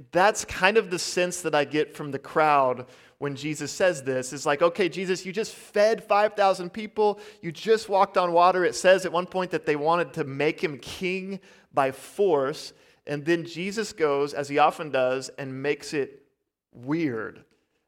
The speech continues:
by repeating no less than five times that pretty much the only way to eternal life is to drink his blood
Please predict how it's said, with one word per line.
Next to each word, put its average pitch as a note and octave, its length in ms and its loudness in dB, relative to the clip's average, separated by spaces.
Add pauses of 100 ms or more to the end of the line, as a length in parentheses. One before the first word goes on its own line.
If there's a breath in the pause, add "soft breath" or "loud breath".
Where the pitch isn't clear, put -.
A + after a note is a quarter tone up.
(120)
by C#3+ 100 0
repeating D3 720 -4
no D3 340 2
less E3+ 260 0
than D3+ 160 -8
five D#3 380 0
times C3 580 -8 (280 soft breath)
that C#3 160 -2
pretty B3 160 -2
much A#3 200 0
the E3 120 -2
only G3 220 2
way G3 140 6
to F3+ 80 4
eternal E3+ 320 0
life C3+ 480 4
is C#3+ 240 -8
to - 280 -14 (440)
drink D#3+ 380 -4
his F#3 200 -2
blood C3+ 540 0